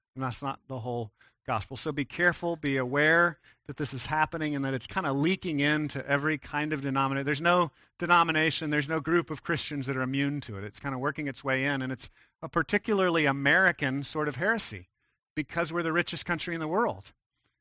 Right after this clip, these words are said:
So because we're the richest country in the world, we often confuse riches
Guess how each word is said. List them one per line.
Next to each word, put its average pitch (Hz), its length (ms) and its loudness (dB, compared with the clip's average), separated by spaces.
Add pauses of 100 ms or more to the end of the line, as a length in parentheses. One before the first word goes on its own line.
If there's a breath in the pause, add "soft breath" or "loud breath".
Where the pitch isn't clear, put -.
(120)
So 165 120 -4
because 190 440 0
we're 196 100 2
the 170 80 2
richest 180 320 0
country 175 300 -4
in 151 80 -2
the 147 60 -2
world, 175 260 2
we 147 120 0
often 151 300 2
confuse 139 520 -4
riches 131 520 -4